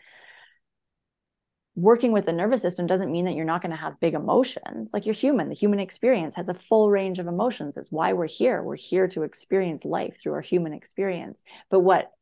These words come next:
working with nervous system does is it increases our capacity to be with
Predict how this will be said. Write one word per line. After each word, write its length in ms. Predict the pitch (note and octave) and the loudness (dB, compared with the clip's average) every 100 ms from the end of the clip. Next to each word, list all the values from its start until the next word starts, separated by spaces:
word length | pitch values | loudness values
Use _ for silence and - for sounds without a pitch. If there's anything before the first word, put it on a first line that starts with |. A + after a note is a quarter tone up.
| - - _ | -14 -14 _
working 340 | E3 F#3+ F#3+ F3+ | 0 0 0 -4
with 140 | E3+ | -4
nervous 300 | E3 G#3 A3+ | -4 -4 -4
system 300 | E3 - D#3+ | -8 -8 -8
does 200 | D#3 D3 | -6 -6
is 140 | D3+ | -6
it 140 | D3 - | -6 -2
increases 560 | F#3+ G3+ F#3 E3 D#3+ | 0 2 0 -2 -2
our 160 | D3 - | -2 -4
capacity 760 | - - - E3+ E3+ F3+ F#3 | -6 -10 -2 0 0 -4 -8
to 140 | - C#3+ | -8 -10
be 460 | D3 F3 F#3 F#3+ | -4 -2 0 2
with 260 | D#3+ A#2 - | 0 -2 -4